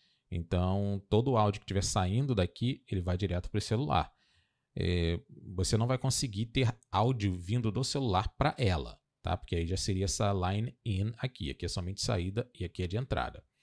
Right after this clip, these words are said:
É, e eu acho que se você ligar via U S B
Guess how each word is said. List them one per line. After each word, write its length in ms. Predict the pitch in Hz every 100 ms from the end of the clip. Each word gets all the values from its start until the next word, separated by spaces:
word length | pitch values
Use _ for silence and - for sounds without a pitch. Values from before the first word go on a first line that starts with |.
| _ - - _ _ _
É, 600 | - 90 87 85 80 85 -
e 120 | 101
eu 120 | 90
acho 160 | 92 -
que 60 |
se 60 | -
você 200 | 98 110
ligar 300 | 98 90 85
via 220 | 87 90
U 80 | 92
S 240 | 95 -
B 360 | 82 80 82